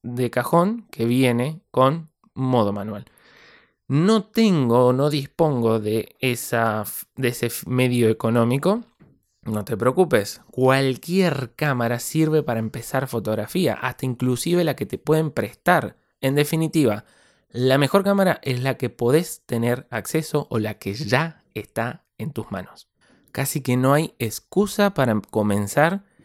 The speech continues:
a disfrutar de este arte tan maravilloso que es la imagen, ya sea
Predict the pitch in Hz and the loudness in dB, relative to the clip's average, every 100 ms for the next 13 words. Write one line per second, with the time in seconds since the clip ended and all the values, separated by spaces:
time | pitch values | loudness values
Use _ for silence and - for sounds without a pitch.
0 | _ - 107 110 123 123 123 156 170 156 | _ -8 -4 -4 0 0 2 2 0 2
1 | 120 120 - - 107 107 107 120 - 110 | -2 -2 -6 -4 -2 -2 -4 -8 -2 -2
2 | 104 104 101 101 98 98 101 - 78 85 | 0 0 -2 -4 -6 -6 -8 -10 -10 -10
3 | 90 98 92 90 87 - - 147 _ _ | -8 -6 -4 -4 -8 -12 -18 -20 _ _
4 | _ 139 127 151 127 107 117 | _ -2 0 0 0 0 -6